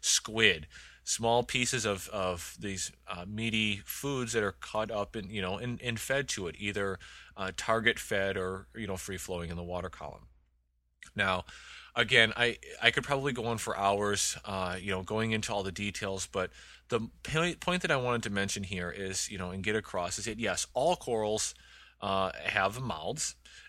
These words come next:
and they all need to eat. They are animals. They need a food source. Now, where that food source is can vary. Make sure that you take some time, do a little bit of research on your coral, understanding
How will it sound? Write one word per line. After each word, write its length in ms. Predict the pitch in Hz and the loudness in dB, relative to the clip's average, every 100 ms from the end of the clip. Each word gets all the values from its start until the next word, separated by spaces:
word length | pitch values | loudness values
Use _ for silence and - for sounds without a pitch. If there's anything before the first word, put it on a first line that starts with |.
| - | -2
and 100 | 151 | 2
they 100 | 165 | 4
all 220 | 151 175 | 6 4
need 240 | 190 156 151 | 2 -2 -2
to 100 | 143 | -4
eat. 280 | 127 87 - - - | -4 -6 -8 -18 -4
They 140 | 110 | 2
are 120 | 120 | 2
animals. 520 | 127 117 113 110 110 - | 6 4 4 0 -2 -4
They 200 | - 107 | 0 0
need 240 | 107 104 104 | 2 0 0
a 40 | |
food 320 | - 104 101 | -2 -4 -4
source. 520 | - - - - - - - _ - | -2 -2 -4 -8 -8 -8 -16 _ -2
Now, 340 | 95 95 95 - - - _ _ _ - | 2 2 0 -8 -20 -20 _ _ _ -14
where 200 | 113 110 | -2 2
that 160 | 107 101 | 4 2
food 260 | - 139 135 | 0 -2 2
source 320 | 139 120 - | 4 4 4
is 180 | 117 110 | 2 2
can 180 | - | 0
vary. 480 | 98 98 95 98 131 - - - | 0 2 4 2 0 -4 -18 -14
Make 200 | 117 113 | -4 -2
sure 160 | - 120 | 0 0
that 100 | 113 | -2
you 80 | 113 | -2
take 240 | 104 104 | -2 -2
some 140 | 131 | -4
time, 320 | 131 110 104 104 | 0 0 0 -2
do 120 | 101 | -4
a 40 | |
little 200 | 92 95 | -4 -4
bit 140 | 101 117 | -2 -4
of 140 | 107 | -4
research 360 | 107 - 110 - | -4 -2 -2 -2
on 140 | 92 | -2
your 100 | 104 | -2
coral, 480 | - 101 87 82 90 - - - | -4 -6 -4 -4 -6 -12 -16 -8
understanding 680 | - 113 110 123 110 107 101 | -2 0 0 2 2 2 0